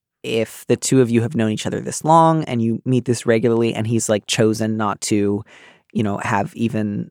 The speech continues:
a, a social media kind of, uh, relationship with you outside of your working relationship, I, I would just wonder, again, that's not to say that's the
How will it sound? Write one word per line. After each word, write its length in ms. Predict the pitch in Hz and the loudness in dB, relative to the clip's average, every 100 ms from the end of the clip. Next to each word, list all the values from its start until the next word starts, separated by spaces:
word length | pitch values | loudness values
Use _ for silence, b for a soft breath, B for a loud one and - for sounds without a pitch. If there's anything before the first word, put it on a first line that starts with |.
| - | -8
a, 340 | 98 98 117 - | -4 -2 -4 -6
a 60 | |
social 340 | - 113 - 101 | -2 0 0 -2
media 440 | 104 107 127 135 | -2 0 4 4
kind 240 | - 135 139 | 2 0 0
of, 300 | 135 - _ - | -2 -8 _ -6
uh, 380 | 117 110 110 87 - | -2 2 2 0 -2
relationship 640 | 131 135 131 - 131 139 | 0 2 2 0 0 0
with 120 | 143 | 0
you 140 | 143 - | 0 2
outside 380 | 123 - 127 131 | 2 4 2 2
of 80 | |
your 120 | 135 131 | 0 0
working 300 | 139 147 139 | 0 -2 -4
relationship, 760 | 135 139 - 139 143 139 - b b b b _ | 0 -2 -2 -8 0 -2 -2 b b b b _
I, 180 | 135 139 - | 2 2 4
I 140 | 139 | 4
would 140 | 139 131 | 4 2
just 240 | 123 - | -2 -6
wonder, 400 | 120 131 139 123 | -4 0 2 2
again, 280 | 147 165 180 | 2 4 4
that's 180 | 139 143 | 2 2
not 140 | 135 | -2
to 160 | - 123 | -2 -2
say 220 | - 113 | 2 2
that's 200 | 110 | 0
the 80 | - | -6